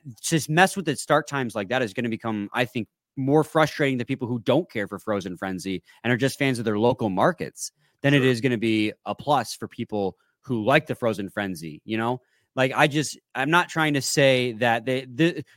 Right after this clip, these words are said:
Speaker 1: this is a slippery slope and the Red Wings are gonna have eight thirty start times for the rest of the season. That's not gonna happen. That's absolutely not gonna happen. But if this becomes more common,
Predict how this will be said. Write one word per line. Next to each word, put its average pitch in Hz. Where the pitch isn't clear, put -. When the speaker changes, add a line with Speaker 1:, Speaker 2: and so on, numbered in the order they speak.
Speaker 1:
this 190
is 180
a 170
slippery 175
slope 175
and 156
the 156
Red 165
Wings 156
are 139
gonna 156
have 156
eight 175
thirty 175
start 170
times 143
for -
the 151
rest 160
of 135
the 135
season. 131
That's 202
not 165
gonna 120
happen. 175
That's 160
absolutely 135
not 127
gonna 107
happen. 135
But 143
if 156
this 185
becomes 160
more 147
common, 110